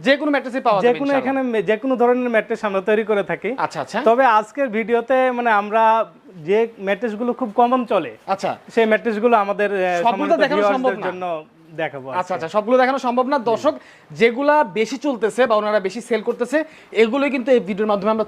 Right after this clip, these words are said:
Speaker 1: তুলে ধরবো ইনশাআল্লাহ।
Speaker 2: জি, জি।
Speaker 1: শুরুতে আপনাদের কারখানার ঠিকানা বলে দিবেন, কিভাবে আসতে হবে?
Speaker 2: আচ্ছা, আমাদের কারখানার ঠিকানাটি হচ্ছে উত্তরা আজমপুর,
Speaker 1: আচ্ছা।
Speaker 2: চৈতি গার্মেন্টস সংলগ্ন।
Speaker 1: ওকে।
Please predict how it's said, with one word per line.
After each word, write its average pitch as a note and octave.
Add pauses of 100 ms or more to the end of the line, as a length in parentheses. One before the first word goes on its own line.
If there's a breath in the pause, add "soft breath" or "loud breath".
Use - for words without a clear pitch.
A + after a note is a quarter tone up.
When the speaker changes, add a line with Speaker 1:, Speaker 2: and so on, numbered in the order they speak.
Speaker 1:
তুলে B3+
ধরবো G#3+
ইনশাআল্লাহ। C#3+
Speaker 2:
জি, D3
জি। C#3+
Speaker 1:
শুরুতে C4
আপনাদের C4
কারখানার A#3+
ঠিকানা B3
বলে B3+
দিবেন, C#4+
কিভাবে A3
আসতে E3
হবে? B2
Speaker 2:
আচ্ছা, A2
আমাদের G#3+
কারখানার A3+
ঠিকানাটি G3
হচ্ছে A3
উত্তরা A#3+
আজমপুর, F#3+
Speaker 1:
আচ্ছা। F3+
Speaker 2:
চৈতি B3+
গার্মেন্টস G3
সংলগ্ন। E3
Speaker 1:
ওকে। F3